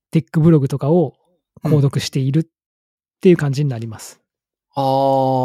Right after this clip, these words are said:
Speaker 2: ー。そうですね。あ、そういう意味だと私も、まあ、いろんな人のテックブログを購読してるのは白竹さんと同じで、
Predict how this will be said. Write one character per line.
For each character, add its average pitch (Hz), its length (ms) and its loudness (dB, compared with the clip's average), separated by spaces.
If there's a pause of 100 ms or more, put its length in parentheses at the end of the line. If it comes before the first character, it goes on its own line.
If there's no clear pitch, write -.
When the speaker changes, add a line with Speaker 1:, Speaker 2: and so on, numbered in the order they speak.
(480)
Speaker 2:
ー。 - 40 -20 (1080)
そ 151 680 -14
う - 40 -20
で - 80 -16
す - 180 -14
ね。 107 120 -18
あ、 147 160 -6
そ - 160 -10
う - 20 -8
い - 20 -8
う 269 40 -4
意 - 20 -4
味 269 40 -4
だ 208 100 -2
と 127 100 -10
私 135 340 -6
も、 208 400 -4 (480)
ま 185 60 -4
あ、 175 60 -2
い 170 40 -2
ろ 190 120 -2
ん 214 80 0
な 233 100 -2
人 226 220 -4
の 170 80 -2
テ 131 140 -12
ッ - 100 -20
ク 165 100 -6
ブ 175 140 -2
ロ 175 100 2
グ 123 140 -6
を 110 80 -4
購 135 240 -8
読 139 340 -8
し - 160 -10
て 143 140 -4
る 139 420 -4 (240)
の 123 160 -2
は 107 380 -2
白 - 240 -20
竹 131 240 -8
さ 127 160 -6
ん 127 320 -6
と 123 120 -8
同 127 140 -6
じ 120 180 -10
で、 131 480 -6